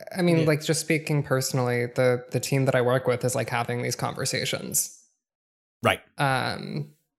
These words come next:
Speaker 1: like, currently, because the, the game I am, I am working on is made in Unity.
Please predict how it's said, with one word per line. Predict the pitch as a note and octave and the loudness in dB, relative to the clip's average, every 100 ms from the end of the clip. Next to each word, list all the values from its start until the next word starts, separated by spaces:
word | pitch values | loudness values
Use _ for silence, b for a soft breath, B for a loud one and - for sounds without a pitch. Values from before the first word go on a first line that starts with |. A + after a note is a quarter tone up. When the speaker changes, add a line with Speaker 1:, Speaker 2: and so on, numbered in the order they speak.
| - | 0
Speaker 1:
like, | C#3+ - - | 0 0 0
currently, | D3+ C3 - C#3 | 2 2 -2 -2
because | - C#3 | 2 4
the, | C3+ C3 B2+ | 6 4 4
the | C3 | 4
game | C#3 C#3 | 4 4
I | C3+ | 4
am, | C3 C3+ C3+ | 2 0 2
I | C3+ | 2
am | B2+ C#3 B2 | 2 0 -2
working | C3 C3+ C#3 C#3+ | 2 2 4 2
on | C3+ | 4
is | C3+ D3 | 2 4
made | C3+ B2+ | 6 6
in | B2 | 4
Unity. | A#2+ A#2+ - A#3 | 0 -2 -4 -6